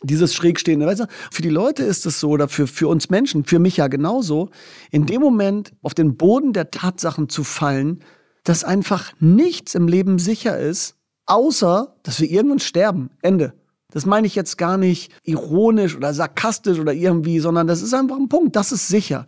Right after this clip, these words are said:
Alles andere ist von vielen anderen Faktoren abhängig. Hättest du geglaubt, zweitausendzweiundzwanzig, dass Russland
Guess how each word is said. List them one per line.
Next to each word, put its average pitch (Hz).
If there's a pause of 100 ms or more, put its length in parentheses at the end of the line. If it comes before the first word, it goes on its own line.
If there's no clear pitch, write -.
(380)
Alles 185
andere 180 (180)
ist 175
von 170
vielen 214
anderen 175
Faktoren 220
abhängig. 143 (200)
Hättest 156
du 202
geglaubt, 196 (280)
zweitausendzweiundzwanzig, 175
dass 151
Russland 180